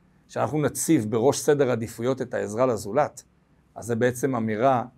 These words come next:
כלפי הקדוש ברוך הוא, "ריבונו של עולם, אנחנו עושים למען הילדים שלך, אנחנו רוצים לעשות טוב בתוך העולם,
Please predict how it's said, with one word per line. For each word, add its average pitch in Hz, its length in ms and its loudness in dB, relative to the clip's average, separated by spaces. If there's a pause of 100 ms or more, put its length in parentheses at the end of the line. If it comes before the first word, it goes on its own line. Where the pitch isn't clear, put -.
(100)
כלפי 120 320 0
הקדוש 123 440 -2
ברוך 117 220 -4
הוא, 104 180 -6 (300)
"ריבונו 139 340 4
של 156 140 6
עולם, 135 320 4 (480)
אנחנו 131 320 0
עושים 143 300 0
למען 131 300 2
הילדים 123 460 2
שלך, 107 340 -4
אנחנו 110 320 -4
רוצים 139 380 -2
לעשות 131 560 -2 (680)
טוב 123 400 8 (340)
בתוך 139 400 6
העולם, 117 440 4